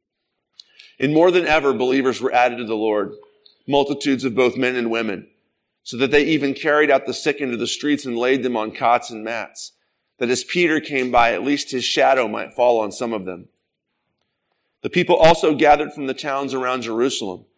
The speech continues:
bringing the sick and those afflicted with unclean spirits, and they were all healed. But the high priest rose up, and all who were with him, that is, the party of the Sadducees. And filled with jealousy, they arrested the apostles and put them in the public prison.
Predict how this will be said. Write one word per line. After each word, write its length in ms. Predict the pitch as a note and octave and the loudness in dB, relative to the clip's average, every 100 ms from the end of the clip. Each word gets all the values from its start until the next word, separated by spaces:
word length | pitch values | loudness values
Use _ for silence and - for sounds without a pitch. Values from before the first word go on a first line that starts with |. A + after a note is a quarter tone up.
| _ _ _ - | _ _ _ -6
bringing 300 | C3+ C#3+ C3 | -2 0 -2
the 100 | A#2+ | -2
sick 340 | - D3+ A2+ | -2 -2 -2
and 160 | A2+ A#2 | -4 0
those 220 | B2 A#2 | 2 0
afflicted 420 | A#2+ C#3 C3+ B2+ | 0 0 0 0
with 160 | A2+ A2+ | 0 0
unclean 460 | A#2+ A#2+ A#2 A2 | -4 -4 -6 -6
spirits, 680 | G#2 - A#2+ A2 - - - _ _ _ | -8 -4 -2 -2 -4 -14 -20 _ _ _
and 80 | A#2+ | 0
they 80 | C3 | 2
were 120 | B2+ | 4
all 220 | B2+ C3 | 6 6
healed. 440 | B2 A#2 A#2 F2+ - - _ _ _ _ _ _ _ _ _ _ _ _ _ - | 4 -2 -4 -4 -8 -16 _ _ _ _ _ _ _ _ _ _ _ _ _ -10
But 120 | - | -2
the 80 | C3+ | 2
high 240 | D3 D#3+ | 6 4
priest 420 | D#3+ F#3 F#3+ - | 4 0 0 0
rose 300 | C3 A2 G2+ | 0 2 2
up, 260 | G#2+ A#2 A#2 | 2 2 0
and 140 | A#2 | -2
all 140 | A#2+ B2+ | 0 0
who 80 | C#3+ | 2
were 120 | A#2+ | 4
with 240 | A#2 B2+ | 4 0
him, 320 | G#2 F2 F2+ _ - | -4 -8 -12 _ -8
that 120 | A2 | -4
is, 160 | A2+ | -4
the 80 | G#2 | -8
party 320 | - G#2 A2 | -4 -2 -2
of 60 | G2 | -4
the 80 | F#2 | -6
Sadducees. 800 | - G2 G2 F#2+ E2 E2 - - _ _ _ _ _ _ _ _ | -2 0 -2 -8 -10 -12 -14 -20 _ _ _ _ _ _ _ _
And 140 | B2+ B2+ | -10 0
filled 260 | D#3 D#3 | 4 6
with 160 | E3+ - | 4 2
jealousy, 640 | D#3+ C3 C3+ - F3 F3+ - | 2 4 2 0 -6 -6 -6
they 140 | C3 | 0
arrested 500 | B2+ C3 D3 - C3+ | 2 4 2 -2 -4
the 80 | C3+ | -2
apostles 640 | A#2 C#3 C3+ C3+ B2 A2 | 0 4 4 4 -2 -6
and 100 | A2+ | -6
put 200 | - C3+ | -4 -4
them 140 | B2+ A#2+ | -2 -4
in 100 | A#2+ | -4
the 60 | |
public 380 | A#2 C3 A2+ - | 0 0 0 -4
prison. 440 | B2 A#2 G#2 F#2 | -4 -4 -4 -12